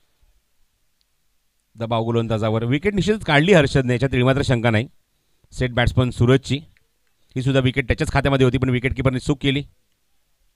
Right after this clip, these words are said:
वेगवान चेंडू आहे, समोर execute केलाय, मिड ऑफला क्षेत्ररक्षक नाही आहे, कव्हरला क्षेत्ररक्षक यामध्ये करतोय, चेंडू ते कव्हर करेपर्यंत एकच धाव या चेंडूवर आणि धावसंख्येत होते ती भर. धावसंख्या सदतीस धावा,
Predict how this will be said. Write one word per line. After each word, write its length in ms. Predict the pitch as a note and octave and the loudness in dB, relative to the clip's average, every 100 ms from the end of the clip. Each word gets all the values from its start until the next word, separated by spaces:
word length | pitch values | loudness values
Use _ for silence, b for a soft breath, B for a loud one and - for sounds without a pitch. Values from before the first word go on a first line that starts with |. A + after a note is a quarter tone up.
| _ _ _ _ _ _ _ - | _ _ _ _ _ _ _ -4
वेगवान 320 | C3+ C3+ D#3+ | 0 2 2
चेंडू 260 | D#3+ D#3+ E3+ | 2 2 6
आहे, 360 | D#3+ E3+ F3 | 6 4 0
समोर 260 | D#3+ D#3 F3 | -4 0 0
execute 320 | D#3+ E3+ E3+ | 2 0 -2
केलाय, 180 | E3+ E3+ | 0 2
मिड 120 | D#3+ | 4
ऑफला 160 | E3 E3+ | 2 2
क्षेत्ररक्षक 340 | E3+ D#3+ D#3+ | -2 -4 -2
नाही 260 | D#3 E3 F3 | 0 2 2
आहे, 140 | F3 F#3 _ _ _ - - _ _ _ _ _ _ _ - | 2 -2 _ _ _ -20 -20 _ _ _ _ _ _ _ -10
कव्हरला 300 | C3+ C#3 C#3 | -4 -2 -2
क्षेत्ररक्षक 380 | C3+ C3+ C3 C3+ | -4 -4 -4 -4
यामध्ये 280 | C3+ C3+ C3 | -2 -2 -4
करतोय, 220 | B2+ C3+ | -6 -6
चेंडू 280 | - B2 B2 | -6 -8 -8
ते 60 | |
कव्हर 240 | B2+ B2+ B2+ | -4 -4 -4
करेपर्यंत 300 | C3+ C3 C3+ | -4 -4 -4
एकच 360 | B2+ - D#3 | -6 -2 -2
धाव 120 | C3+ | 0
या 100 | C3 | 0
चेंडूवर 400 | B2 B2+ B2 B2 C#3+ - _ _ - | -2 -2 0 0 -2 -12 _ _ -16
आणि 120 | B2 | -8
धावसंख्येत 380 | A#2+ A#2 B2+ A#2 | -8 -6 -6 -4
होते 160 | A2+ | -4
ती 100 | A#2 | 0
भर. 200 | G#2 A2 G#2 - _ _ _ _ _ _ _ _ _ _ _ _ _ _ - | 2 2 0 -8 _ _ _ _ _ _ _ _ _ _ _ _ _ _ -8
धावसंख्या 340 | B2+ B2 A#2+ | -6 -4 -4
सदतीस 360 | A#2+ A2+ A#2 G#2 | -4 -2 -2 -2
धावा, 180 | G#2 | -2